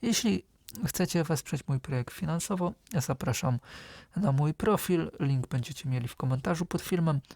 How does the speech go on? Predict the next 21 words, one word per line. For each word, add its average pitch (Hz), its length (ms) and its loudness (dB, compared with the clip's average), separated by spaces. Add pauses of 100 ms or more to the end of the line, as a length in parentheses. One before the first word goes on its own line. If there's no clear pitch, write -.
(120)
podobnie 135 380 2
jak, 123 260 0
e, 123 300 2 (380)
linki 147 380 2
do 127 100 2
wszystkich - 380 -2
artykułów 190 540 2
użytych 165 360 2
w - 40 -10
filmie. 147 320 0 (460)
A 262 80 -4
jeśli 220 220 0
macie 160 340 2
własne 139 340 0
przemyślenia, 175 580 2
no 240 100 0
to 240 160 2
reszta - 280 -2
komentarzy 131 480 2
jest 120 280 0
wasza. 120 340 0